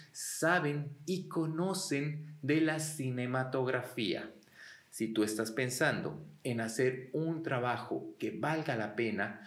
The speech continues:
pero tu presupuesto es algo limitado, consíguete una de estas.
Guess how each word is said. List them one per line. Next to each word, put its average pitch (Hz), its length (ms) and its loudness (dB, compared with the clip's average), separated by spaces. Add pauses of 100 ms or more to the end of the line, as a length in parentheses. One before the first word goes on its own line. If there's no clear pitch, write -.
(140)
pero 110 260 4
tu 110 360 -4
presupuesto - 1040 0
es 131 180 -4
algo 123 240 4
limitado, 151 720 2 (300)
consíguete 196 520 2
una 180 160 4
de 170 100 6
estas. 151 560 -4